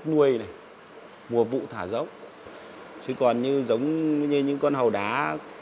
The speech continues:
tự nhiên ấy, thì em phụ thuộc hoàn toàn vào tự nhiên. Nó có nhiều thì em được nhiều, mà có ít thì em được ít. Đôi lúc là em phải đợi mấy tháng em có giống để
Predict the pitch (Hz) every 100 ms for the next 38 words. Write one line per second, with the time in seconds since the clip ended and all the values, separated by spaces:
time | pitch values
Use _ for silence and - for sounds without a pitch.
0 | - - 135 143 135 139 147 - 120 107
1 | 104 98 95 - - - - - - 127
2 | 123 127 92 120 - 113 104 113 101 95
3 | - 151 135 110 - - 127 135 127 147
4 | 123 101 98 107 104 117 127 113 110 107
5 | 92 92 95 92 95 - - - - -
6 | - 117 170 175 - - 117 107 104 -
7 | 120 110 160 151 147 135 165 143 110 101
8 | 95 - - - - - 123 107 107 120
9 | 139 175 139 160 147 135 139 120 151